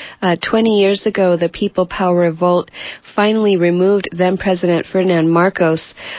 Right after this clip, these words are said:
What are residents there saying about the president's move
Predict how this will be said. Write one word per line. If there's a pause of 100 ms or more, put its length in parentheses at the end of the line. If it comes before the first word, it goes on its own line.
(120)
What
are
residents
there
saying
about
the
president's
move